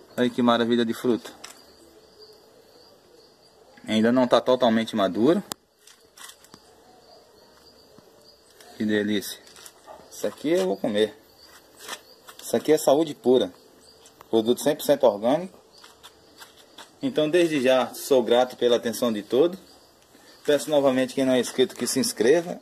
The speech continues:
ative o sininho e deixe aquele like. Fui abençoado. Olá, amigos.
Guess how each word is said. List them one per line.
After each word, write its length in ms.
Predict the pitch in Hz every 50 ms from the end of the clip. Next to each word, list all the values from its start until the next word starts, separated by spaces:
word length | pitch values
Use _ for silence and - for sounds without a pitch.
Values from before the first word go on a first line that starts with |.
| _
ative 460 | - - 117 110 - - - 139 139 143
o 40 |
sininho 340 | 139 - 143 123 120 127 147
e 20 | 151
deixe 180 | 143 143 -
aquele 200 | 151 - 151 135
like. 260 | 113 101 95 95 90 - - - - - - _ - - - - - - - - - - - - -
Fui 180 | - 151 156
abençoado. 540 | 147 127 117 107 - - 101 87 80 - - - - - _ _ _ _ _ _ _ _ _ - - - - _ - - - - - _ - - - - - - - - - - _ _ - - - - - _ _ 349 359 370 392 392 403 415 415 403 403 392 381 - - - - - _ _ _ _ _ _ _ _ _ _ _ _ -
Olá, 360 | 113 117 120 117 117 113 107
amigos. 640 | 98 98 98 104 127 147 175 202 214 - - -